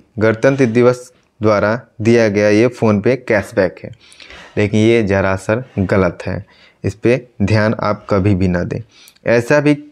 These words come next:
Chrome से भी आता है आपको स्क्रैच करने के लिए। जैसे हम यहाँ पे स्क्रैच करें, आठ सौ छप्पन रुपया तक का स्क्रैच कार्ड मिला, ठीक?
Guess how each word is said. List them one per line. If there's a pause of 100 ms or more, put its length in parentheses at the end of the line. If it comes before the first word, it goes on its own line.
Chrome
से
भी
आता
है
आपको
स्क्रैच
करने
के
लिए।
जैसे
हम
यहाँ
पे
स्क्रैच
करें, (380)
आठ
सौ
छप्पन
रुपया
तक
का (340)
स्क्रैच
कार्ड
मिला, (140)
ठीक?